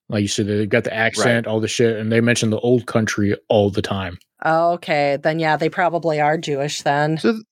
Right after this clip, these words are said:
Speaker 2: that would make Tommy Jewish, right? 'Cause Jewism
Speaker 3: Yeah.
Speaker 2: is your mom. It's your
Speaker 3: Yep.
Speaker 2: mom's thing. How about that?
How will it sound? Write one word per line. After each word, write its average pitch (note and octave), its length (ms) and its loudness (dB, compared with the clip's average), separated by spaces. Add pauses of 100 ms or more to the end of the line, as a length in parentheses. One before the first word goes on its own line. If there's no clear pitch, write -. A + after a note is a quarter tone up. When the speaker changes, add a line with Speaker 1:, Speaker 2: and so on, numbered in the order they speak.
Speaker 2:
that A#3 140 2
would G3+ 120 0
make G#3 180 0
Tommy F#3+ 300 0
Jewish, E3+ 320 0
right? C3+ 240 0
'Cause C3 200 -2
Jewism E3+ 340 0
Speaker 3:
Yeah. F3 220 0
Speaker 2:
is B2+ 160 -2
your B2+ 100 0
mom. B2+ 420 0 (120)
It's A2+ 180 -6
your G3+ 80 -2
Speaker 3:
Yep. G3 120 2
Speaker 2:
mom's B2+ 420 -6
thing. E2+ 140 -10 (140)
How A#3 100 0
about A3 320 2
that? D3+ 280 2